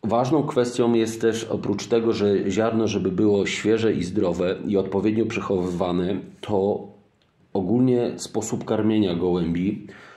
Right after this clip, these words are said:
czyli umiejętność tego balansowania pomiędzy, e, kalorycznością pokarmu, mm, w poszczególnych, em, dniach, mm, czy tygodniach, e, w okresie zimowym. No bo,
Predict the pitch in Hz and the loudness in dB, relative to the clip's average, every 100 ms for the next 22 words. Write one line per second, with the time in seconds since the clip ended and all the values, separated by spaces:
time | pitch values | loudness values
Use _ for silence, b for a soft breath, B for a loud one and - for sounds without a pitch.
0 | B B - 104 101 104 110 98 101 107 | B B -6 -2 0 0 2 2 2 2
1 | 113 107 104 - - - - 92 98 90 | 0 0 0 -4 -14 -12 -6 -2 0 0
2 | 92 101 104 98 101 95 107 110 104 104 | 0 0 0 -2 -2 -2 0 2 0 -2
3 | - 98 101 101 95 101 101 101 90 - | -2 0 2 0 0 2 2 2 0 -6
4 | - 82 95 92 - 98 95 95 92 90 | -10 -4 -2 -2 -4 -2 0 0 -2 -6
5 | 107 107 - 101 95 90 98 104 104 104 | -6 -4 -2 -4 -4 -4 -2 0 0 0
6 | 90 90 98 98 95 92 90 - 85 - | -2 -2 -2 0 0 -2 -6 -8 -8 -4
7 | 92 95 107 107 101 98 101 B B B | -2 0 2 2 2 -2 -6 B B B
8 | B B B B - 90 95 92 92 92 | B B B B -10 -6 -2 -2 0 0
9 | 92 90 87 92 92 101 101 104 - - | 0 0 -2 0 0 0 0 -2 -6 -12
10 | - - 67 82 87 85 85 85 82 82 | -16 -12 -6 -2 0 0 0 -2 -2 -4
11 | - - 85 87 92 87 85 85 - 80 | -6 -6 -4 -2 0 -2 -2 -4 -2 -2
12 | 82 87 90 90 98 104 98 104 104 120 | 0 0 -2 -4 -4 -4 -4 -4 0 0
13 | 110 82 87 92 92 92 92 95 - | 0 0 -2 0 -2 -2 0 -2 -4